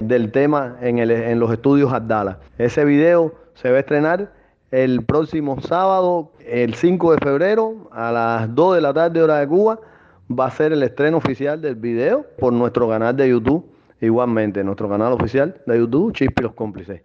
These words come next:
Así que ahí los esperamos el sábado cinco de febrero. Por último, vamos a decir que el viernes cuatro de febrero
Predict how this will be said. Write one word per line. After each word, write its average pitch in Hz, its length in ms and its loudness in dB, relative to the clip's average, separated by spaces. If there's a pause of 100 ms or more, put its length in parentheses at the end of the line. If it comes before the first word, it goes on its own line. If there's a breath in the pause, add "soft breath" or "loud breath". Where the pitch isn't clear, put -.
(260 soft breath)
Así 117 220 -6
que 143 80 0
ahí 143 180 2
los 156 140 4
esperamos 151 540 -2 (340 soft breath)
el 120 160 -2
sábado 175 560 -2 (160 soft breath)
cinco 165 760 2
de 127 200 -2
febrero. 107 560 0 (140)
Por 123 180 2
último, 160 400 2
vamos 151 260 0
a 151 40 -2
decir 175 440 -4
que 123 540 2
el 123 220 0
viernes 143 760 0
cuatro 170 480 0
de 143 80 0
febrero 143 480 -2